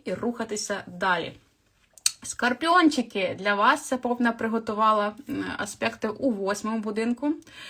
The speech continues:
І так, скорпіончики, це у вас по, м, справи будуть пов'язані завершення з восьмим будинком.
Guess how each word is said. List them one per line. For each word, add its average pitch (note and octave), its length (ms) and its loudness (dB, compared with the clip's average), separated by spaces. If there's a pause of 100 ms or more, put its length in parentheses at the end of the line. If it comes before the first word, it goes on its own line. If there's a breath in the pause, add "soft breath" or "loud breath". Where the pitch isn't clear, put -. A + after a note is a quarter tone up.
(280 loud breath)
І - 60 -10
так, - 180 0
скорпіончики, B3 840 2
це B3+ 220 -2
у G#3 160 -2
вас A#3+ 300 0
по, - 160 -6
м, F#3+ 540 -2 (120)
справи C4 360 2
будуть A#3 280 0
пов'язані A3 380 -2
завершення G#3 640 -2
з F#3 280 0 (480 loud breath)
восьмим A#3+ 400 2
будинком. G#3+ 640 0